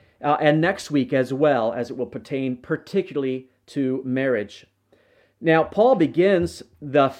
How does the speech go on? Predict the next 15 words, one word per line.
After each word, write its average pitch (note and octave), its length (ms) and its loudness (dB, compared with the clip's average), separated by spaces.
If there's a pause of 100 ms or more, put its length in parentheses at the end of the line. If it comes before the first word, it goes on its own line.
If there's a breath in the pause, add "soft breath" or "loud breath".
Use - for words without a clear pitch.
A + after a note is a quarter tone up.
with C#3+ 200 0
a C#3 80 2
phrase C#3 600 4
you C#3 80 -2
saw C3+ 300 0
there C#3+ 300 0
in B2+ 100 0
verse C3 240 -4
twelve, C#3+ 280 0
"All D#3+ 240 4
things E3 380 0
are C#3+ 240 2
lawful C#3+ 540 2
for B2 320 -2
me." B2 340 -4